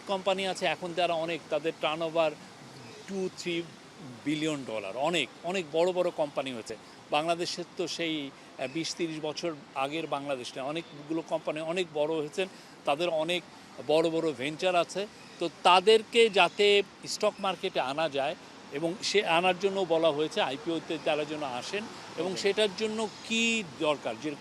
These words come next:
Speaker 1: কি ধরনের প্রণোদনা দেওয়া যায়, সেটা, আহ, রাশেদ মাকসুদ খানকে বলেছেন যে কি-, এই প্রণোদনা দিয়ে এই সমস্ত কোম্পানি, যেমন কোম্পানি like সিটি গ্রুপ বা,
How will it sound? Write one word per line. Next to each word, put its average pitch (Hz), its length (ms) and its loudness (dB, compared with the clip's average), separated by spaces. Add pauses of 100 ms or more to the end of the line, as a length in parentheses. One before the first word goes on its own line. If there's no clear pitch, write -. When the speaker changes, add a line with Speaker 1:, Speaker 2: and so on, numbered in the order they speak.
Speaker 1:
কি 208 220 0
ধরনের 185 320 2 (100)
প্রণোদনা 190 540 0
দেওয়া 170 260 2
যায়, 175 220 0 (320)
সেটা, 170 440 6
আহ, 147 300 2
রাশেদ 151 340 0
মাকসুদ 151 260 -6 (100)
খানকে 143 260 -6
বলেছেন 135 400 -6
যে 156 120 -6
কি-, - 300 -14
এই 160 160 -2 (120)
প্রণোদনা 170 680 -2
দিয়ে 185 320 2 (360)
এই 165 100 0
সমস্ত 180 340 -4
কোম্পানি, 151 420 -4
যেমন 190 240 0 (280)
কোম্পানি 180 400 2
like 175 380 2
সিটি 180 360 -6 (100)
গ্রুপ 107 180 -8 (180)
বা, 143 260 0